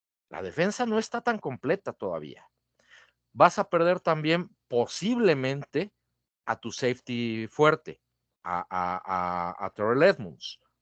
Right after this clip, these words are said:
que termina contrato y no le, no ejercieron la opción del quinto año. Ya tienes tres huecos, y tres huecos muy importantes,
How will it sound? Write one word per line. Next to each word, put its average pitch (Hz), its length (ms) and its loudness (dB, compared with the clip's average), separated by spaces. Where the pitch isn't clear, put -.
que 127 120 -2
termina 120 400 0
contrato 170 500 2
y 180 60 0
no 110 160 -2
le, 123 260 0
no 123 120 0
ejercieron 147 540 0
la 117 60 0
opción 110 300 -8
del 110 160 -2
quinto 123 320 -4
año. 113 280 -2
Ya 139 160 0
tienes 139 320 -8
tres 120 260 -2
huecos, - 640 -14
y 147 120 -8
tres 139 260 0
huecos 139 400 -4
muy 123 260 -6
importantes, 101 920 -14